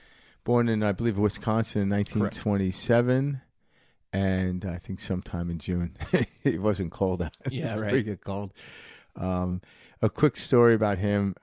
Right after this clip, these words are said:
Speaker 1: kind of, um, he had this mystical experience at the age of twelve. He had a paper out. The thing was eighteen miles long, his paper out. So I'm thinking, the time he was twelve years old, like,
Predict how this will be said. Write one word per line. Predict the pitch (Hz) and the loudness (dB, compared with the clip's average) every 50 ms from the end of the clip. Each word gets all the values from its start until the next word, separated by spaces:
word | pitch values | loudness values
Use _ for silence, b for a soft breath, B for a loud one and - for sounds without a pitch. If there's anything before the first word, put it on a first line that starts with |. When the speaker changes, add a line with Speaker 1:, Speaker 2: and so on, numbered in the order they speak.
| - - | -20 -12
Speaker 1:
kind | - - 104 104 104 104 | -6 -4 -2 0 0 0
of, | 98 92 - - | -2 -2 -4 -4
um, | 95 92 90 90 87 87 - _ _ _ _ _ _ - - | -4 -4 -2 -4 -4 -6 -10 _ _ _ _ _ _ -16 -8
he | 90 110 | -2 0
had | 113 113 101 | 2 2 2
this | 104 95 - - 107 | 0 -2 -2 -2 0
mystical | 110 113 107 - - 113 - - 104 95 | 2 2 2 0 -2 -4 -4 -2 -4 -4
experience | 92 - - - - 104 101 98 95 95 - - | -4 -4 -6 -6 -2 0 0 2 0 -2 -4 -6
at | - - | -10 -8
the | 82 80 | -4 -4
age | 98 95 - - | -4 -4 -4 -6
of | - | -10
twelve. | - - 101 98 95 92 - | -6 -2 0 0 0 0 -2
He | - 104 101 | 0 0 2
had | 104 104 101 | 2 0 0
a | - | -2
paper | - - 127 123 127 - 104 90 | -2 0 0 0 0 -2 -6 -10
out. | 82 78 - - | -10 -10 -12 -12
The | - | -8
thing | 123 156 151 | -4 -2 -2
was | 139 107 - - - | -2 -4 -4 0 2
eighteen | 147 156 151 - - - 180 170 156 | 2 2 2 2 -4 -4 -2 0 0
miles | 131 120 123 131 123 123 117 95 - - | 0 0 0 2 2 0 0 0 -2 -2
long, | 107 104 98 90 82 - - - _ _ | 0 0 0 0 -2 -6 -12 -20 _ _
his | - 92 - | -8 -6 -2
paper | - 107 104 - - 95 92 | 2 2 2 2 0 -4 -6
out. | 82 - - - B B B B B B B | -6 -8 -10 -16 B B B B B B B
So | B 156 | B 2
I'm | 151 139 | 2 4
thinking, | - 190 190 190 156 131 110 95 - b b b b b b b b b | 4 4 4 4 2 2 2 -2 -4 b b b b b b b b b
the | 120 | -2
time | - 160 160 175 185 | 2 2 2 4 4
he | 170 | 4
was | 147 127 - | 2 2 0
twelve | - - 143 131 117 113 | 2 4 4 4 6 4
years | 107 101 95 123 | 4 4 4 6
old, | 127 120 107 92 90 92 - - _ _ _ _ _ _ _ - | 6 6 6 4 0 -4 -8 -12 _ _ _ _ _ _ _ -4
like, | - 110 110 98 | 0 2 2 2